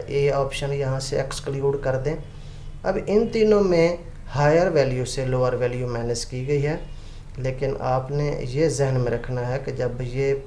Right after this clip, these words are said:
पी नॉट ए minus P naught B हो तो यहाँ mole fraction of A होंगे, लिहाजा B option भी यहाँ से निकाल दें। अब आपने देखना है कि यहाँ अगर पी नॉट ए है, यहाँ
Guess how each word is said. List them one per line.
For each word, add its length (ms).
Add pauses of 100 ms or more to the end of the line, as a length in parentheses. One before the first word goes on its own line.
(100)
पी 220
नॉट 320
ए 100
minus 440
P 180
naught 300
B 100
हो 120
तो 120
यहाँ 300 (140)
mole 220 (100)
fraction 480
of 120 (100)
A 340
होंगे, 440 (600)
लिहाजा 500
B 220
option 440
भी 160
यहाँ 240
से 220
निकाल 440
दें। 120 (760)
अब 160
आपने 260
देखना 400
है 260
कि 180
यहाँ 360
अगर 280 (140)
पी 200
नॉट 320
ए 120
है, 220
यहाँ 200